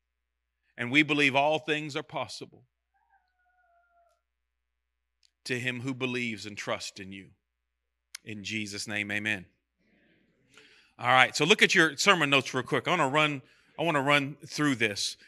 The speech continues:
And I might stop and preach a little bit here and there, but we'll see what happens. So it's almost like this. I want you to want to grow in faith.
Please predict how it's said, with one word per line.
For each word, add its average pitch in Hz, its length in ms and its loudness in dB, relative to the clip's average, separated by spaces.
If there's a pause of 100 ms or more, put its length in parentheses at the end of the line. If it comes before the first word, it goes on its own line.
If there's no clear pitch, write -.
And 120 120 -2
I 131 60 4
might 143 240 4
stop 143 280 2
and 127 100 -10
preach 147 200 0
a 131 40 -2
little 143 180 2
bit 120 220 -2
here 139 140 0
and 131 120 0
there, 135 120 0
but 120 100 -6
we'll 123 120 -8
see 131 180 -6
what 120 120 -6
happens. 104 520 -4 (320)
So 135 320 4
it's 143 180 4
almost 214 300 8
like 147 260 6
this. 139 380 8
I 208 280 12
want 208 420 4 (100)
you 135 560 4 (180)
to 202 160 2
want 135 480 4 (120)
to 160 100 0
grow 139 260 2
in 135 80 -4
faith. 117 420 -4